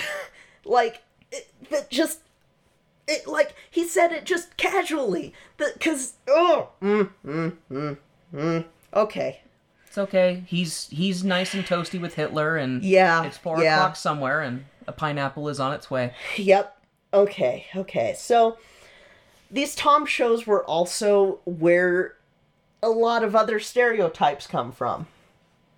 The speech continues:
Speaker 2: Oh, boy.
Speaker 1: Such as the mammy, which, for those who don't know, is the older black woman who's maternal, and y-, you could say is the nursemaid to white children. The pickaninny,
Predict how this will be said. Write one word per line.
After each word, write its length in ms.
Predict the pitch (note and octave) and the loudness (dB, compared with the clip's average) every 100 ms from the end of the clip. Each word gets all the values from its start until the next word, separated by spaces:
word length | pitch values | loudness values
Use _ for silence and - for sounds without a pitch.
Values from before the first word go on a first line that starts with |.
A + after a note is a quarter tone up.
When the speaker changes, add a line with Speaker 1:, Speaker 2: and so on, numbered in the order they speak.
| _ _ - | _ _ -8
Speaker 2:
Oh, 120 | F3+ | -6
boy. 420 | D#3 F3 D#3+ A#2 | -2 0 2 0
Speaker 1:
Such 300 | A#2+ G3 F#3+ | 0 -2 0
as 160 | F#3 F3+ | -6 -4
the 120 | A#3 | -4
mammy, 540 | C4 F#3 D#3 D#3+ F3+ - _ _ _ _ _ _ _ _ | 0 0 0 -4 -10 -14 _ _ _ _ _ _ _ _
which, 480 | - F3+ - - - | 0 2 2 -4 -12
for 200 | - G3 | 0 4
those 240 | F3+ F3+ F3+ | 6 4 2
who 80 | |
don't 300 | G3+ F3+ F3+ | 0 2 2
know, 200 | F3 F3 F3 | 2 2 2
is 120 | F3 | 2
the 140 | E3+ | 2
older 260 | E3 E3+ F#3 | 2 2 0
black 340 | F3 D3+ D3+ | 2 0 0
woman 260 | E3 D#3+ D3+ | -4 -4 -4
who's 260 | D#3+ C#3 | -6 -8
maternal, 600 | C3 A#2+ G#3 G3+ F#3+ F#3 F#3 - - _ - | -10 -2 0 4 4 2 -4 -20 -20 _ -4
and 420 | A#3 A#3 A#3 A#3 - - - | 0 0 0 -4 -8 -18 -20
y-, 360 | - A#3+ A#3+ A3+ - | -14 -12 -12 -16 -12
you 200 | A#3+ C#4+ | -6 -4
could 200 | C#4+ G3 | -4 -4
say 500 | - C4+ G#3 F#3+ - | 0 2 4 2 0
is 200 | A3 A3 | -4 -4
the 120 | - G3+ | -2 0
nursemaid 600 | G3 F#3+ F#3+ E3+ D#3 D#3+ | 2 0 -2 -4 -4 -4
to 120 | F3 | -6
white 280 | D#3 C#3 C3+ | -2 -2 -2
children. 600 | - B2+ B2+ C3+ D#3 - _ _ _ _ _ - | -6 -4 -2 -2 -4 -8 _ _ _ _ _ -4
The 80 | F#3 | -2
pickaninny, 800 | C4+ F#4 - E3 C3+ B2+ F3+ | -2 0 0 0 -2 -6 -8